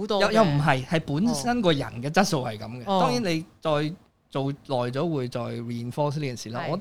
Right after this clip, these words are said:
Speaker 2: 但係我覺得入得嚟做嘅人呢，都會有一定程度上係唔會係一個好 emotional 嘅人。
Speaker 1: 哦。
Speaker 2: 係啦，因為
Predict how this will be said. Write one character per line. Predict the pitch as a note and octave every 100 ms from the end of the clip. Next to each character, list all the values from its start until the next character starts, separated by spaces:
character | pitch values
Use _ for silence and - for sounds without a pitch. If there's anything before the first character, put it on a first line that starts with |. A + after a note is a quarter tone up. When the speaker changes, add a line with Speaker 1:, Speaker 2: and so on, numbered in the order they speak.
| -
Speaker 2:
但 | D#3
係 | D#3
我 | G#3
覺 |
得 | C#4 - - - - F3
入 | F3
得 | A#3+ E3
嚟 | A#2+
做 | C3+ B2+
嘅 | D3
人 | C#3+ A2+
呢， | E3
都 | F3+ A#3+ B3 D#3+
會 | C3
有 | C3
一 | D#3+
定 | D#3+
程 | A#2+ G#2+
度 | G#2+
上 | A#2 A2+
係 | A2 A2 -
唔 | A2+ A2+ A2+ A2+
會 | B2+
係 | D3
一 | F3
個 |
好 | E3+ -
emotional | B2 E3+ C3 C3+ C#3 B2 F#2 B1+
嘅 | D#2
人。 | C2+ _ _ F3+
Speaker 1:
哦。 | F#3+ F#3+ F#3 F3+
Speaker 2:
係 | E3+
啦， | E3
因 | C#4
為 | A#3